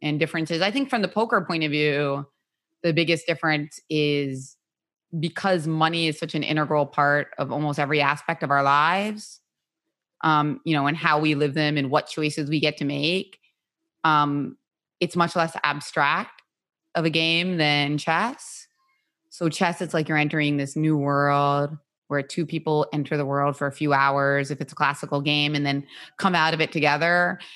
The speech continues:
In poker, it's much more of, like, a mirror and a model for, like, the real world and, like, the types of financial decisions and, like, you know, weaknesses in your desires and fears might be, or, you know, strengths.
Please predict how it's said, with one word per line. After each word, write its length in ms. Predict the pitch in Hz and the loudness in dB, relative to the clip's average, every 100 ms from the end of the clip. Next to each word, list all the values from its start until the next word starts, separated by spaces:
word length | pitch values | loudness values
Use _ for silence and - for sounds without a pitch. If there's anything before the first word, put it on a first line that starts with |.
| - | -2
In 100 | 240 | 0
poker, 260 | 277 494 508 | 4 6 6
it's 160 | 311 | 4
much 240 | 247 247 254 | 2 0 2
more 140 | 233 | 0
of, 60 | 202 | 2
like, 140 | 196 | 2
a 40 | 165 | 2
mirror 440 | 160 165 175 170 | 2 4 4 4
and 100 | 165 | 4
a 40 | 151 | 4
model 480 | 143 151 175 151 | 4 6 4 2
for, 180 | 151 170 | 2 0
like, 260 | 156 143 - | 2 2 0
the 80 | 143 | -2
real 400 | 139 156 156 143 | 2 4 4 4
world 580 | 139 139 135 135 135 | 2 4 4 2 2
and, 140 | 135 139 | 0 0
like, 400 | 143 139 135 - _ _ _ _ - | 2 2 0 -6 _ _ _ _ -6
the 60 | 165 | -4
types 380 | - 160 - | 0 -2 0
of 140 | 160 147 | -2 0
financial 500 | 156 151 147 151 151 | 0 2 2 0 -4
decisions 800 | 139 - 151 143 139 139 139 135 | -4 -2 -2 0 0 0 -2 -2
and, 160 | 139 139 | -2 0
like, 320 | 139 135 131 | 2 0 0
you 100 | 151 | -2
know, 300 | 143 135 139 - _ _ _ _ _ _ | 0 -2 -6 -12 _ _ _ _ _ _
weaknesses 760 | 170 180 175 165 151 156 151 143 | -2 0 2 0 2 2 2 2
in 100 | 147 | 0
your 320 | 143 139 139 | 0 0 0
desires 840 | 139 156 147 139 147 143 139 139 139 | -2 -2 2 2 2 0 0 0 -2
and 180 | 135 | -4
fears 420 | - 143 139 135 139 | 0 0 0 -2 -2
might 260 | 139 - | -2 -2
be, 440 | 143 139 135 151 - _ _ _ _ _ | -4 -2 -4 -6 -12 _ _ _ _ _
or, 240 | 202 208 | 4 4
you 100 | 196 | 4
know, 140 | 196 143 | 2 0
strengths. 720 | - 185 139 - - - - | 0 0 0 -4 -14 -18 -20